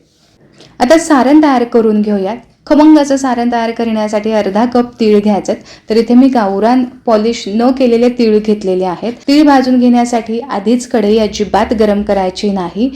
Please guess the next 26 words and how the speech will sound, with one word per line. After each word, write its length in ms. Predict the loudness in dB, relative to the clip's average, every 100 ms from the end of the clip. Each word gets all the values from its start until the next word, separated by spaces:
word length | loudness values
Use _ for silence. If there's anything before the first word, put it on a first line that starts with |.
| -12 -12 -4
कारण 240 | 0 0
कढई 280 | 2 2 2
जर 200 | 2 2
तुम्ही 160 | 2 2
आधीच 280 | 2 -2 -4
खूप 220 | -8 -2
गरम 240 | -2 0
करून 340 | -2 -2 0 0
घेतली 260 | -2 -4 -6
तर 140 | -6 -6 -6
तीळ 180 | -2 0
करपण्याची 520 | 0 -2 -4 -6 -6
शक्यता 460 | -6 -6 -6 -4 -4
असते. 280 | -4 -2 -2
यासाठी 440 | -2 -2 -2 -4 -4 -14 -20 _
कढई 280 | 0 2 4
नुकतीच 540 | 2 -2 -4 -2 0 -2 -6 _ -2
गॅसवरती 480 | -2 0 -2 0 0
चढवलेली 500 | 2 2 2 2 2
असावी, 380 | 0 -4 -4 -4
लगेचच 440 | -2 -2 -2 -2
यावरती 400 | -2 -2 -2 -2
तीळ 240 | -2 0 0
घालायचे 400 | 0 -2 -4 -6
आहेत 420 | -8 -14 -12 -4
आणि 200 | -2